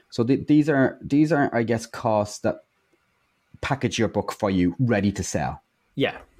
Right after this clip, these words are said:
Speaker 1: Um, and I guess we, we could start with editing because, because the, I mean, editing is a bit like a fingerprint, I guess. We, we could detail how we do it. Doesn't mean that's how everybody else has to do it. We could all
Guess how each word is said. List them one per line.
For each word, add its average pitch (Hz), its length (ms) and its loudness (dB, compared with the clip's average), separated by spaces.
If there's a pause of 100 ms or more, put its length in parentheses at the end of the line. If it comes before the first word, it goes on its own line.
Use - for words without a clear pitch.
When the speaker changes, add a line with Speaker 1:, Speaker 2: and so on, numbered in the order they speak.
(1200)
Speaker 1:
Um, 110 640 2 (220)
and 113 580 2
I 110 200 -2 (220)
guess 135 500 0
we, 131 200 0
we 127 160 2
could 120 220 -2
start 110 340 -2
with 107 180 0 (100)
editing 113 420 2
because, 110 640 -2
because 101 580 -4 (180)
the, 98 140 -4 (460)
I 101 200 -4
mean, 107 240 4
editing 117 340 2
is 104 80 2
a 104 40 2
bit 107 140 0
like 104 160 0
a 104 40 -4
fingerprint, 113 760 0
I 107 120 0
guess. 104 280 -2
We, 110 120 0
we 104 140 0
could 104 160 -4
detail 101 340 0
how 98 120 0
we 104 220 2
do 107 180 2
it. - 80 0
Doesn't 101 220 -2
mean 101 160 4
that's - 400 -2
how 107 180 2
everybody 98 400 2
else 90 220 -2
has - 260 -4
to 98 80 -2
do 82 220 0
it. - 80 -2
We 95 100 2
could 90 140 -4
all 98 300 0